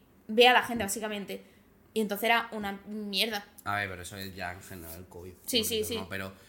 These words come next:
Speaker 2: pero bueno, a mí lo que me pasó es que, claro, yo estaba en Granada,
Speaker 1: Mm.
Speaker 2: eh, cuando llegó Navidad dije, "Vale, voy a dejar la carrera", pero el piso lo tenía hasta junio,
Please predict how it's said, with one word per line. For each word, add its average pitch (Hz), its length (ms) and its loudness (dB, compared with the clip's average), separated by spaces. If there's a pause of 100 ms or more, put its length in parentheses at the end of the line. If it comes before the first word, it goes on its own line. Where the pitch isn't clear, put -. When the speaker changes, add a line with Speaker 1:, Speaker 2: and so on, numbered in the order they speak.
(180)
Speaker 2:
pero 110 180 0
bueno, 107 220 -8
a 92 140 -8
mí 101 100 -8
lo 107 80 -10
que 110 60 -8
me 113 120 -8
pasó 113 320 -4
es 117 120 -6
que, 95 180 -10
claro, 104 260 -10 (640)
yo 95 420 -8
estaba 92 320 -6
en 104 60 -8
Granada, 131 480 -6 (160)
Speaker 1:
Mm. 220 60 -14 (800)
Speaker 2:
eh, 107 380 0
cuando 98 260 -8
llegó 98 220 -6
Navidad 107 400 -6
dije, 98 340 -8
"Vale, 98 200 -8
voy 90 80 -8
a 90 60 -10
dejar 95 180 -12
la 98 100 -12
carrera", 113 420 -10 (520)
pero 98 340 -2
el 98 140 -8
piso 101 260 -4
lo 104 80 -10
tenía 104 260 -8
hasta 90 400 -6
junio, 113 360 -6